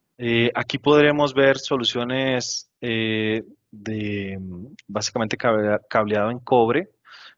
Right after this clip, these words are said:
eh, paneles de parcheo Minicom, eh, los cuales, eh, pueden, eh, ser para tanto U T P como sistemas blindados o una densidad de hasta veinticuatro,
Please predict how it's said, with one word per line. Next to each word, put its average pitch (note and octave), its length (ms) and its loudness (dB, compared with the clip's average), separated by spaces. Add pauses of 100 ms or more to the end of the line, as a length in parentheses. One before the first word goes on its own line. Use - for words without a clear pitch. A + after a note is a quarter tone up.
(180)
eh, A#2 640 2 (380)
paneles A#2+ 400 0
de B2+ 100 0
parcheo A#2+ 920 -2 (300)
Minicom, D#3 680 0 (640)
eh, A2+ 400 0
los A#2+ 240 -4
cuales, B2 680 0 (440)
eh, G2+ 160 -10
pueden, E3 600 2
eh, A#2 140 -6
ser C3 280 2
para A2+ 380 2 (300)
tanto A2 320 -6
U C#3 120 -2
T C#3+ 140 0
P D#3+ 460 2
como A2 240 -10
sistemas B2 460 -4
blindados B2+ 800 2 (440)
o A#2 200 -8
una B2+ 200 0
densidad A#2 500 0
de B2+ 160 2
hasta A2 480 2
veinticuatro, A#2 880 -2